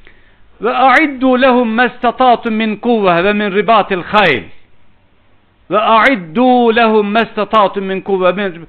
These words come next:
Nerede söyledi? Ne bağlam? Ne olarak söyledi? Peygamberimiz de, "Ela ennel kuvvete er-ramyu, er-ramyu." Kuvvet burada. Ok, ok, ok, ok. Ha, Müslüman toplum,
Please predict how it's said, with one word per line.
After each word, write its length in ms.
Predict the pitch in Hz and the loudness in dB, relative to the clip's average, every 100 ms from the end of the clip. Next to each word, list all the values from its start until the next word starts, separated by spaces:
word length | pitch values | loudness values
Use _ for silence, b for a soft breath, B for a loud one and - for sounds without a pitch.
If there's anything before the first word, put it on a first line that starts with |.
| - | -6
Nerede 360 | 233 320 254 240 | 0 0 2 -2
söyledi? 540 | 220 190 226 214 214 | -2 -4 -4 -4 0
Ne 180 | 294 277 | 0 4
bağlam? 380 | 247 202 175 190 | 4 4 0 2
Ne 140 | 269 | 4
olarak 320 | 254 208 170 | 4 2 -2
söyledi? 240 | - 165 170 b b | -4 -14 -14 b b
Peygamberimiz 640 | 247 240 233 220 233 214 175 | 0 2 0 0 -6 -6 -10
de, 120 | - b _ | -12 b _
"Ela 300 | 226 233 233 | -4 0 0
ennel 440 | 226 220 220 202 | 0 -4 -8 -10
kuvvete 360 | 208 226 202 208 | -8 -6 -6 -4
er-ramyu, 540 | 190 190 190 220 196 | -2 -2 0 0 -2
er-ramyu." 720 | 185 190 180 202 208 175 120 b b b | -2 -2 0 -2 -2 -4 -6 b b b
Kuvvet 400 | - 202 220 214 | -8 -2 -2 -2
burada. 440 | 202 220 175 143 - _ | -2 0 0 -4 -6 _
Ok, 380 | 226 254 - - | 2 2 0 0
ok, 340 | 240 233 - 226 | 2 2 -2 2
ok, 300 | 262 - 262 | 2 2 0
ok. 320 | 262 - - b b b b _ | 0 0 -18 b b b b _
Ha, 160 | 165 117 | -16 -16
Müslüman 440 | 151 143 214 240 233 | -20 -14 -4 -2 -2
toplum, 420 | 123 - 135 | -4 -6 -14